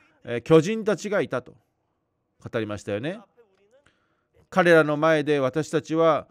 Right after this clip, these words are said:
えー、イナゴのようだと語りました。そこを見ると、三十三節に、ネピリム人、アナク人を見たと語っていますね。自分がイナゴのように見えた。そして、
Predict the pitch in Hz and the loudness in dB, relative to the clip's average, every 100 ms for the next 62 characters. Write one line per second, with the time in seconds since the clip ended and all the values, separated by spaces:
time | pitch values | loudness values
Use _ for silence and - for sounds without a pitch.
0 | _ _ _ - 143 - - - 139 165 | _ _ _ -14 -14 -14 -18 -8 0 2
1 | 165 196 208 165 180 135 120 117 107 107 | 0 -2 -2 -2 -6 -6 -10 -8 -8 -8
2 | 101 104 - _ _ _ 185 _ _ _ | -10 -10 -12 _ _ _ _ _ _ _
3 | _ _ - 175 220 214 214 185 180 202 | _ _ -20 -2 2 2 0 -2 0 -2
4 | 185 185 170 160 165 156 151 151 175 - | 0 -4 -2 -2 -2 -4 -4 -8 -8 -10
5 | - _ _ 127 160 165 190 208 208 208 | -20 _ _ 2 4 4 0 -2 -2 -2
6 | 196 160 139 107 - _ _ _ - 156 | -4 -4 -4 -8 -20 _ _ _ -6 -2
7 | 185 190 - 202 160 170 185 208 143 156 | 2 2 0 -6 -4 -4 -4 -6 -6 -6
8 | 135 113 - - - 90 135 175 _ _ | -10 -16 -20 -20 -20 -20 -18 -20 _ _
9 | _ _ _ _ _ 143 139 151 180 175 | _ _ _ _ _ -6 -2 0 2 2
10 | 139 143 147 151 147 143 175 147 120 - | 0 -2 -2 -2 -2 -2 -4 -6 -6 -4
11 | 117 - _ _ _ _ - 156 - 214 | -6 -6 _ _ _ _ -16 -12 -4 -4